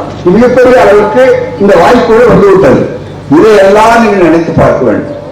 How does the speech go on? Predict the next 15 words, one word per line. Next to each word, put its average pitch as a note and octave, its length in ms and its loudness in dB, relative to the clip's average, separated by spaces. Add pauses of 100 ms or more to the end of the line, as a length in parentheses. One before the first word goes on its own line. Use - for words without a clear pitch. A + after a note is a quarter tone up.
(140)
எனவே G3 340 2
சுதந்திரமான A3+ 680 0
தேர்தல் D#3+ 420 0
இப்ப - 220 0
கூட B3 260 0
பாருங்க, G#3 520 0 (280)
இன்றைக்கு A3 680 0 (240)
திராவிட G#3+ 380 2
முன்னேற்ற G#3 420 2
கழகம் G3+ 380 2
தான் A3+ 260 2
ஜனநாயகத்தினுடைய G3 1120 2
காவல் B3 340 0
என்பதற்கு G#3 440 0
அடையாளமாக E3 840 2